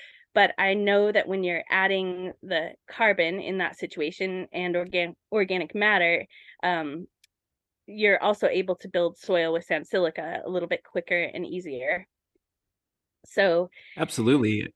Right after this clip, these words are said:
Speaker 2: I, I was gonna say, after farming in Southern California for a few years,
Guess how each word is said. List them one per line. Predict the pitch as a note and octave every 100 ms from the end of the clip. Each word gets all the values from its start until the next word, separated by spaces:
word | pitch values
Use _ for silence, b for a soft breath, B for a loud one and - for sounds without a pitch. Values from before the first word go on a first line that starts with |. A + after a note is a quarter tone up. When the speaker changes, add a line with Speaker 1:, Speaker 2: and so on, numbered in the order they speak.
| -
Speaker 2:
I, | B2+ C3+ C3
I | - C3+
was | B2+
gonna | A2 C3 A#2 A2
say, | - B2+ B2 A2
after | G#2+ - A#2 G#2+ G#2+
farming | - A#2 A2 A2
in | G#2+ G#2
Southern | - A2 G#2
California | G#2 G2 D3+ F3 D3+
for | B2+ A#2
a | G#2
few | - G#2
years, | G#2 G2+ G2+ - -